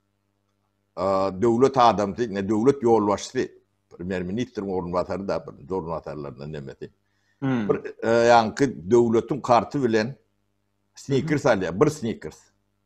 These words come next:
Speaker 2: Hmm.
Speaker 1: Onuň, ay, bölek ýok, şo kartyny, slujebny kartyny berýär-de.
Speaker 2: Aha.
Speaker 1: E, şo şeýle bir gyýkylyk durdy, e,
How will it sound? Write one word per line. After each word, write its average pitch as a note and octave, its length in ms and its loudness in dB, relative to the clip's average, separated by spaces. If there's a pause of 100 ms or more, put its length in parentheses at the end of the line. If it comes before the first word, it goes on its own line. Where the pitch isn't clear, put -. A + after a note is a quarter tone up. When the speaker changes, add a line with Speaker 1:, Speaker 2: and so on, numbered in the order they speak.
(840)
Speaker 2:
Hmm. A#2 280 -4 (640)
Speaker 1:
Onuň, G#2 280 -2
ay, B2+ 120 6 (260)
bölek C3 440 6
ýok, C#3 380 4
şo - 140 0
kartyny, B2+ 420 2 (560)
slujebny A2+ 500 0
kartyny B2 380 0
berýär-de. G2+ 500 2 (800)
Speaker 2:
Aha. D#3+ 280 -2
Speaker 1:
E, - 120 -4 (1600)
şo C#3+ 100 2 (220)
şeýle C3+ 380 4
bir C#3+ 160 2
gyýkylyk C#3 480 4
durdy, C#3 300 2
e, C#3 40 0